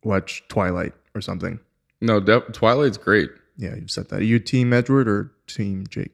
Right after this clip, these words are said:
Speaker 1: What is it, Jake? Jacob.
Speaker 2: I think those things are stupid. I just like the, the Twilight series.
Speaker 1: Okay.
Speaker 2: I'm Team Bella.
Speaker 1: Oh, there's a Team Bella?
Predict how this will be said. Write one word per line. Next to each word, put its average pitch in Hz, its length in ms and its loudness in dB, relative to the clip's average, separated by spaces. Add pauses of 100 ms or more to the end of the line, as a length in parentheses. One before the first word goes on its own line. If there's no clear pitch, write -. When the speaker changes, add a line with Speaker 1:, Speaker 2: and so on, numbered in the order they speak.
Speaker 1:
What 104 140 -2
is 123 120 -4
it, 123 120 -10
Jake? 113 380 -2
Jacob. 107 380 2
Speaker 2:
I 131 140 6
think 123 180 4
those 117 200 4
things 107 240 -2
are 95 60 -2
stupid. 98 420 0
I 98 80 0
just 95 280 -4 (260)
like 95 520 0
the, 78 400 2 (280)
the 107 80 0
Twilight 85 640 0
series. 82 500 -2 (180)
Speaker 1:
Okay. 95 320 0
Speaker 2:
I'm 117 140 0
Team 143 260 4
Bella. 101 440 2 (920)
Speaker 1:
Oh, 143 120 8
there's 135 200 8
a 123 40 4
Team 131 220 4
Bella? 147 340 4